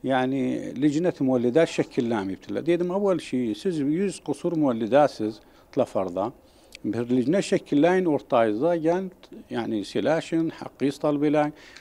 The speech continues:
باعس التزامي لما هذا بو شيء. طبعًا بز التزامي لما سا إجراءات مزوار غرامات وار. بض-، نداء جالر. هرضا باللمن التزامي لهذا إلى ماذا؟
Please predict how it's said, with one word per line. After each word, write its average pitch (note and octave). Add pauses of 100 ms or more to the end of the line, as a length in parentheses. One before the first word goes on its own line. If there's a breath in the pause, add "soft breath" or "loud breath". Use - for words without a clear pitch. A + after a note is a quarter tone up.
باعس F#3
التزامي D3
لما A2+
هذا F#2
بو A2
شيء. F2+ (180)
طبعًا F#2+
بز F#2+
التزامي G2+
لما G2
سا F3 (520 loud breath)
إجراءات A2
مزوار F3
غرامات A2
وار. D3+ (540 soft breath)
بض-، B2
نداء B2
جالر. B2+ (520)
هرضا D#3
باللمن B2+
التزامي A2
لهذا G#2+
إلى G#2+
ماذا؟ G2